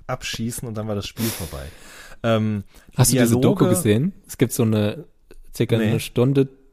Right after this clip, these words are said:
Speaker 2: Doku, die auch so ein, so ein millionenfach geklickt wurde. Da ist immer so
Speaker 1: Okay.
Speaker 2: gezeigt, was versprochen wurde von den Entwicklern. Und
Speaker 1: Ja.
Speaker 2: dann, danach wird gezeigt, wie es halt aussah.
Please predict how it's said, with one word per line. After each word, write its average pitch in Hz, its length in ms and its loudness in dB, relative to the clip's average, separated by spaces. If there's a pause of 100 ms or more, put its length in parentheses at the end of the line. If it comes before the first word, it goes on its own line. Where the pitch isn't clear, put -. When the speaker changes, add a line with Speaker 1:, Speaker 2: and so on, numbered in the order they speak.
(400)
Speaker 2:
Doku, 135 360 2
die 117 240 -2
auch - 140 -12
so - 180 -6
ein, 101 140 -2
so 104 100 -4
ein 98 80 0
millionenfach 104 560 -2
geklickt - 340 -4
wurde. 101 180 2
Da 101 140 0
ist - 160 -2
immer 117 180 0
so 110 80 0
Speaker 1:
Okay. - 40 0
Speaker 2:
gezeigt, 107 520 -2
was 104 160 -2
versprochen 117 540 -2
wurde 143 220 2
von 135 200 -6
den 123 140 -6
Entwicklern. 131 580 -4 (360)
Und 113 120 -2
Speaker 1:
Ja. 127 120 2
Speaker 2:
dann, 107 240 0 (260)
danach 104 320 0
wird 104 120 -2
gezeigt, 104 400 -6
wie 98 100 -2
es - 220 -6
halt 104 240 -12
aussah. 104 460 -6